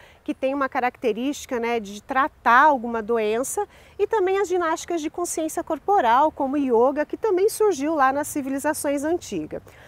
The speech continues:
Então, se a gente parar pra pensar na ginástica hoje, na escola, a gente tende a trabalhar,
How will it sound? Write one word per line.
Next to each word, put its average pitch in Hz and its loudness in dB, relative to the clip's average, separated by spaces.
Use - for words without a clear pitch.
Então, 359 -6
se 359 -2
a 453 4
gente 494 0
parar 320 6
pra 285 -4
pensar 269 -2
na 247 0
ginástica 220 -2
hoje, 233 2
na 214 -4
escola, 254 2
a 269 -2
gente 269 -6
tende 302 -4
a 285 -6
trabalhar, 269 0